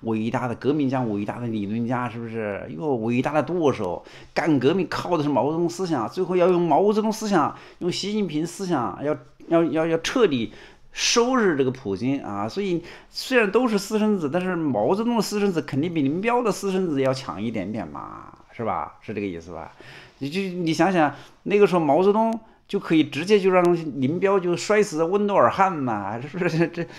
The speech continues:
个三叉戟，是不是？你，就是老婆孩子全在飞机里就摔死了呀。你看林彪的后人都没了，就留下一个女儿，现在不知道干嘛呢，说不定在吃低保呢，是不是？哎，所以大概有这么一个趣啊，所以我特别，特别，特别佩服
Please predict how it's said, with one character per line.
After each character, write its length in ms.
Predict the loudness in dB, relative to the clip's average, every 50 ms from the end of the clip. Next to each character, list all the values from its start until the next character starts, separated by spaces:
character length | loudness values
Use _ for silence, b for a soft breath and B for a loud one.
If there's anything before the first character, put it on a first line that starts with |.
| B B B B B -6
个 60 | -2
三 240 | 0 2 2 0 -2
叉 200 | -2 -2 -2 -2
戟， 280 | -2 -6 -4 -2 -2
是 100 | -2 -2
不 100 | -4 -4
是？ 300 | -4 -2 -2 -2 -2 -2
你， 500 | -4 -4 -4 -4 -4 -6 -8 -10 -12 -10
就 140 | -8 -6 -6
是 120 | -4 -4 0
老 200 | 2 4 4 4
婆 220 | 4 4 4 2
孩 260 | 4 4 2 2 2
子 140 | 2 0 -2
全 260 | -2 -2 -4 -4 -2
在 80 | -2 0
飞 180 | 2 2 2
机 60 | 2 0
里 160 | -2 -2 -2
就 80 | -2
摔 240 | -2 -2 -2 -2 -2
死 220 | -2 -4 -6 -6 -4
了 120 | -4 -2
呀。 320 | -2 -2 -2 -4 -6 -8 B B B B B B B
你 60 | -2
看 80 | 0 2
林 220 | 2 2 0 2
彪 180 | 4 4 6 6
的 60 | 4
后 260 | 2 2 4 4 4
人 120 | 6 4 2
都 80 | 2
没 160 | 0 2 0 0
了， 60 | 0
就 100 | 0 -2
留 400 | -4 -2 -2 0 2 2 0 0
下 160 | 0 0 -2
一 80 | -2 -2
个 100 | -4 -2
女 200 | -2 -2 0 0
儿， 240 | 0 0 -2 -2 -2
现 160 | -2 -2 0
在 80 | 0 -2
不 120 | -2 0
知 60 | 2
道 100 | 2 2
干 160 | 4 2 0
嘛 200 | 0 0 0 -2
呢， 120 | -2 -4 -6 -6
说 120 | -6 -4
不 60 | -2
定 100 | -2 -2
在 60 | -2
吃 220 | -4 -6 -8 -10 -10
低 180 | -6 -6 0
保 240 | 2 2 2 2 -2 -4
呢， 160 | -4 -4 -4
是 80 | -6
不 120 | -8 -8 -8
是？ 260 | -8 -6 -6 -8 -8 -10 -14 B B B B B B B B B _
哎， 460 | -4 -2 0 0 0 0 -2 -4 -8 -10
所 160 | -8 -8 -10
以 40 | -6
大 140 | -6 -6 -4
概 140 | -2 0 0
有 100 | 0 -2
这 160 | -2 -4 -4
么 280 | -4 -2 0 2 2
一 160 | 2 2 2 0
个 80 | -2
趣 200 | -2 -4 -6 -6
啊， 200 | -6 -6 -6 -10 -8
所 120 | -8 -6
以 40 | -6
我 240 | -4 -4 -4 -6 -6
特 480 | -8 -12 -6 -4 -2 0 2 2 2 0
别， 160 | 0 -4 -6
特 280 | -8 -8 -6 -6 -4
别， 160 | -4 -4 -8 -10
特 180 | -10 -10 -8
别 160 | -8 -6 -8
佩 240 | -8 -8 -6 -6 -6
服 260 | -6 -8 -10 -12 -12